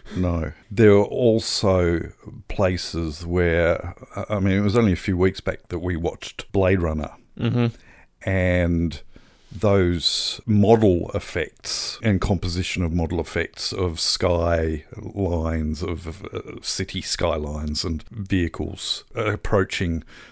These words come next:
Speaker 1: via the sky still stood up a lot better than some of those sh-,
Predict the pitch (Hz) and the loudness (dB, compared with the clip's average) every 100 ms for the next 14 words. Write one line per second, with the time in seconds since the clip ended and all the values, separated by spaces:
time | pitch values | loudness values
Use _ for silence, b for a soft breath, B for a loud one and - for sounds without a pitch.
0 | B - 104 90 85 82 - - 85 87 | B -6 0 2 2 -2 -6 -2 0 2
1 | 87 87 B B B - - - 123 110 | 0 -2 B B B -10 -6 0 4 6
2 | 92 92 - - 123 95 98 - - - | 4 0 -6 0 2 4 4 2 -2 -10
3 | b b b b 98 98 95 95 92 - | b b b b 0 0 0 -2 -2 -2
4 | 82 - 92 95 90 87 87 82 - 98 | -2 -4 -2 0 2 2 0 -2 -2 0
5 | 95 85 76 - - - 143 113 107 98 | 0 0 -6 -14 -18 -18 -12 0 6 8
6 | 196 190 - - | 6 4 0 -2